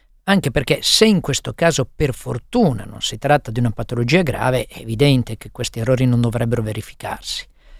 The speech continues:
Certo, possiamo anche pensare che i ritmi di lavoro di un, eh, pronto soccorso sono quelli che purtroppo conosciamo e aumentano le condizioni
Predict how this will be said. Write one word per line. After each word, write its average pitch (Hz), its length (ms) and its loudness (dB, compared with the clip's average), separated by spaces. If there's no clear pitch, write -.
Certo, - 420 4
possiamo 135 400 0
anche 131 280 2
pensare 139 640 2
che 131 280 -6
i 110 220 -10
ritmi 110 560 -2
di 107 140 -8
lavoro 117 500 2
di 101 160 -8
un, 131 220 2
eh, 110 360 -2
pronto 127 300 -2
soccorso 110 840 0
sono 120 260 -2
quelli 135 240 -2
che - 120 -4
purtroppo - 500 -6
conosciamo 139 580 2
e 120 40 0
aumentano 117 500 0
le 113 100 -4
condizioni 117 880 -2